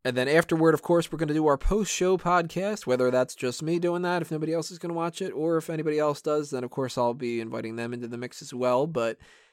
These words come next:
that's gonna be coming up after we do our Royal Rumble predictions, which are coming up next on the YouTube channel. So that's what you're gonna be paying attention to as our other co-main event, or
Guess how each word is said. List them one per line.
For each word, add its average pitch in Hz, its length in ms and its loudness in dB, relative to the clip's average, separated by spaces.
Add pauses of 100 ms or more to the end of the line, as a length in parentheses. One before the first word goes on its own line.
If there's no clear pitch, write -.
(160)
that's 151 500 -2 (120)
gonna 160 160 -2
be 170 100 0
coming 160 300 -2
up 156 220 0 (120)
after 165 460 0
we 151 180 -2
do 147 360 0
our 120 180 4
Royal 156 340 4
Rumble 156 320 2
predictions, 165 880 -6
which 123 200 -8
are 120 40 -10
coming 123 240 -8
up 120 60 -10
next 151 400 -8
on 160 120 -2
the 151 180 -2
YouTube 156 280 -4
channel. 165 400 -4
So - 140 -12
that's 120 340 -8
what 127 140 -2
you're 135 120 -10
gonna 127 180 -4
be 123 160 -2
paying 127 260 -8
attention 127 400 -12
to 127 260 -4
as 123 160 -4
our 123 200 -2
other 160 280 0
co-main 165 540 -2
event, 160 380 -2
or 120 400 -4